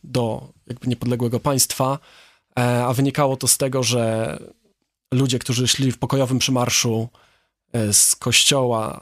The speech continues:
na ten cmentarz Santa Cruz, mieli też flagi Timoru, które są, które wtedy były zakazane. I dlatego wojsko jakby otworzyło ogień. Podczas tych ceremonii udało mi się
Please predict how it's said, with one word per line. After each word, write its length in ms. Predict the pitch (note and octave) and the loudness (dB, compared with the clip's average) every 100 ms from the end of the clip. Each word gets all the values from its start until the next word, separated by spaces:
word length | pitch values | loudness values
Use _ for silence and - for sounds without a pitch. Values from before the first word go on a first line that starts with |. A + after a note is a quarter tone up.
| _ | _
na 100 | B2+ | -2
ten 160 | C3+ A#2+ | 0 0
cmentarz 400 | - B2 B2 - | 0 -2 0 0
Santa 300 | C3+ A#2+ A#2+ | 0 0 -2
Cruz, 500 | C3+ B2+ B2 - - - | -2 2 4 2 0 -2
mieli 320 | C3+ C3+ B2+ | 0 2 0
też 540 | B2 A#2 - - - - _ | 0 2 4 4 0 -6 _
flagi 420 | - C#3+ C3+ A2+ | -2 0 0 -2
Timoru, 480 | - B2 A2 A2 B2 - | -4 -2 0 -2 -4 -8
które 300 | - B2 A2+ | -6 0 2
są, 460 | B2+ A#2 A2+ A2+ - - - _ _ _ _ | 2 0 0 -2 -6 -18 -20 _ _ _ _
które 200 | D3+ B2+ | -2 0
wtedy 240 | C#3 A2+ | 0 0
były 160 | A2+ G2+ | 0 -2
zakazane. 520 | G2+ A2 G#2+ A2+ - _ _ | -2 -2 -2 -4 -10 _ _
I 80 | B2+ | -2
dlatego 400 | A#2+ A#2 B2+ A#2+ | -2 -2 -2 0
wojsko 800 | B2 A#2 - A#2+ A2+ A2+ A#2+ - - | 0 0 0 -2 0 0 -2 -4 -6
jakby 280 | B2 A#2 | -4 -2
otworzyło 520 | B2+ - B2+ B2 A#2 B2 | -4 -2 0 0 0 0
ogień. 400 | B2 C#3 D3+ D#3+ - - - _ - | 0 0 0 -4 -12 -20 -20 _ -10
Podczas 300 | - E3 - | -4 -2 -2
tych 200 | E3 - | -2 -2
ceremonii 920 | - D#3 D3 D#3 F3 F3+ F3+ F#3 - - D3+ | 0 2 2 2 2 2 2 0 -4 -8 -6
udało 340 | E3 D#3 D3+ C#3+ | 0 2 4 2
mi 120 | C#3 | 2
się 480 | - C#3 B2+ B2 | 2 2 2 0